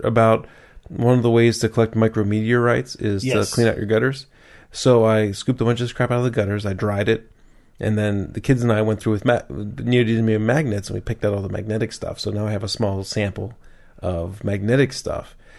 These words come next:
Speaker 1: And I looked at some of it through the little green microscope that you gave us, uh,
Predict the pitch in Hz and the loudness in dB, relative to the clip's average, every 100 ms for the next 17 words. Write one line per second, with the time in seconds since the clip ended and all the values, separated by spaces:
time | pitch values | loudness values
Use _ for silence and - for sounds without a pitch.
0 | - - - 120 113 123 151 - 131 117 | -20 -8 0 2 4 4 2 4 4 4
1 | - 139 139 113 - - - - - - | 2 0 2 2 0 -6 -20 -20 -12 2
2 | 131 123 113 110 107 110 _ _ _ _ | 4 6 6 4 0 -6 _ _ _ _
3 | _ - 113 123 123 123 110 127 131 113 | _ -4 2 2 4 4 4 4 4 4
4 | 98 - 107 104 117 87 101 95 92 95 | -2 -6 -6 -6 -10 -8 -8 -6 -8 -10
5 | - _ _ _ _ _ - 78 | -16 _ _ _ _ _ -6 -4